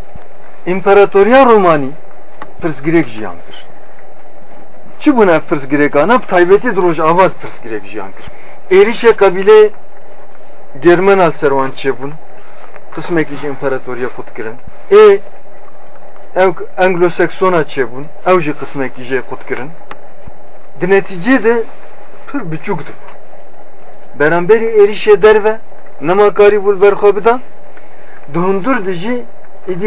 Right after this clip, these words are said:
wek dewletekî war, işte zamanê xwe de Pax Roma, aştî, istikrar,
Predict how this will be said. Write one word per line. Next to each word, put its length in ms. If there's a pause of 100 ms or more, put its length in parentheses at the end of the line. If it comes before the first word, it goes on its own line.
wek 220
dewletekî 580
war, 260 (1000)
işte 220 (200)
zamanê 380
xwe 260
de 180 (840)
Pax 320
Roma, 560 (360)
aştî, 600 (180)
istikrar, 720